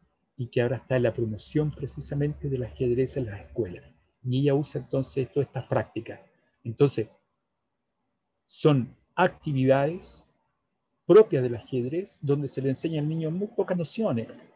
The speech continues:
Este es el tablero, estas son el nombre de las piezas, em, así se mueven los alfiles, así se mueve el caballo. Nada más que eso. Es una aproximación desde la creatividad,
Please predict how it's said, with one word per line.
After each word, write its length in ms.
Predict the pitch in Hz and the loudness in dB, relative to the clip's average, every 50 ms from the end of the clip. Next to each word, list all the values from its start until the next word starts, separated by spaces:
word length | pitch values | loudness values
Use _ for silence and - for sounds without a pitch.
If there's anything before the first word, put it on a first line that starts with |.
| _ _ - | _ _ -2
Este 220 | - - - 156 | -2 0 2 0
es 100 | 139 - | 0 0
el 100 | 127 123 | -2 -2
tablero, 520 | - - 120 127 165 202 202 196 190 170 156 | 0 0 2 4 6 6 6 6 4 4 2
estas 260 | 131 - - 120 - | 0 0 -6 -8 -4
son 140 | - 139 123 | -2 -2 0
el 100 | 117 120 | 0 0
nombre 200 | 120 117 113 110 | 0 0 0 0
de 40 | 107 | 0
las 120 | 110 - | -2 -6
piezas, 640 | - - 220 220 202 196 185 - - 147 135 135 127 - - - - - - - - - - _ _ | -6 -2 2 2 2 2 2 -2 -2 -2 -2 -2 -4 -8 -12 -20 -20 -20 -20 -20 -20 -20 -20 _ _
em, 460 | - 120 110 104 104 98 95 98 98 - _ | 0 0 0 0 0 -6 -6 -10 -14 -16 _
así 320 | - - 110 - - 160 139 | -6 -6 -6 -4 -2 -2 0
se 140 | - 127 120 | 2 2 2
mueven 300 | 117 117 120 113 110 110 | 4 4 4 4 4 2
los 100 | 104 104 | 0 -2
alfiles, 520 | 101 - _ - 214 214 202 156 135 110 | -4 -8 _ -4 -4 -2 0 -2 -2 -4
así 100 | - 131 | -4 -8
se 120 | - - | -6 -4
mueve 200 | 117 113 110 110 | -2 0 0 0
el 100 | 107 - | -2 -4
caballo. 480 | - 131 143 190 202 190 180 170 175 - _ _ _ _ _ _ - | -4 -4 -4 -2 -2 -2 -2 -2 -4 -6 _ _ _ _ _ _ 2
Nada 220 | 190 220 220 208 | 4 6 6 6
más 160 | 196 180 - | 4 2 -2
que 180 | - - 147 131 | 0 2 2 2
eso. 220 | 120 - - - - - | 2 0 -4 -10 -4 0
Es 220 | - 202 - - | 0 0 0 0
una 340 | 208 185 180 170 160 156 - _ - | -4 -2 0 0 -2 -4 -8 _ 2
aproximación 880 | - 226 220 214 190 180 - - 156 147 139 135 - - 143 120 113 - - - - _ _ _ _ _ _ | 2 4 6 4 2 2 2 -4 -2 -2 -2 -2 -2 0 0 0 -2 -4 -14 -20 -20 _ _ _ _ _ _
desde 520 | - 135 120 123 214 226 196 180 180 170 151 | -8 -4 2 6 6 6 6 6 4 4 6
la 120 | 147 139 | 6 4
creatividad, 800 | 139 - 131 127 120 - 123 117 117 117 107 113 110 110 107 - | 4 4 2 2 2 0 -4 -2 -2 0 0 0 -2 -2 -4 -10